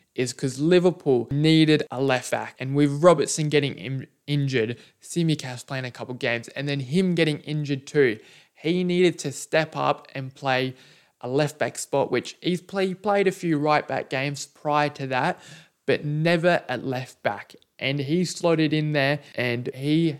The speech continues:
has been playing amazing at left back spot. That's why also I have named this top ten current Premier League players, but it's also kind of based on the whole season too. And lately, Gomez has been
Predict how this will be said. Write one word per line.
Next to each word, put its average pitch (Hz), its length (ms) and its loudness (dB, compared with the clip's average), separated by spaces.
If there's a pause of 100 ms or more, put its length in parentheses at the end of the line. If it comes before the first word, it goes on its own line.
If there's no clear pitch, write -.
(160)
has 143 220 -4
been 143 300 -2
playing 135 440 -2 (100)
amazing 120 1300 -2 (480)
at 131 160 0
left 117 300 -2
back 110 240 -8
spot. 110 480 -2
That's 156 240 4
why 147 220 6
also 147 480 4
I 131 60 0
have 135 180 -4
named 135 180 0
this 123 140 -8
top - 300 -6
ten 123 320 -12 (100)
current 165 760 2
Premier 156 320 0
League 151 320 4
players, 151 480 2
but - 220 -2
it's - 180 -6
also 143 640 0
kind 127 280 -10
of 117 80 -10
based 127 300 -4
on 123 100 -8
the 117 100 -10
whole 151 340 0
season 127 500 -4
too. 156 480 2 (240)
And 143 140 0
lately, 170 640 4
Gomez 170 480 4
has 175 520 -8
been 156 440 0